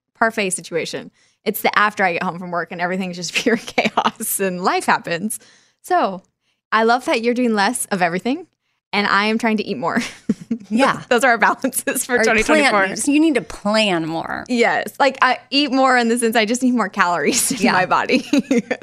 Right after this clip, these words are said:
Speaker 2: that's
Speaker 1: So
Speaker 2: gonna be the, the planning and working. Like,
Speaker 1: Mm-hmm.
Speaker 2: so because of, if it's a time issue,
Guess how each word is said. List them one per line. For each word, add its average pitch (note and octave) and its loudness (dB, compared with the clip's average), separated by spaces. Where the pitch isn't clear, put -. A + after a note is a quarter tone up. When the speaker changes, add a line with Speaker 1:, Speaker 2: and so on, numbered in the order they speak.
Speaker 2:
that's D#4 4
Speaker 1:
So - 0
Speaker 2:
gonna B3 2
be A#3 2
the, F#3 0
the E3+ 0
planning F#3+ 0
and E3+ -2
working. C#4+ 2
Like, G#3 0
Speaker 1:
Mm-hmm. - 2
Speaker 2:
so A#3+ 0
because G#3+ -2
of, B3+ -2
if G3+ -4
it's G3 -2
a F3+ -4
time E3+ -4
issue, D4 -2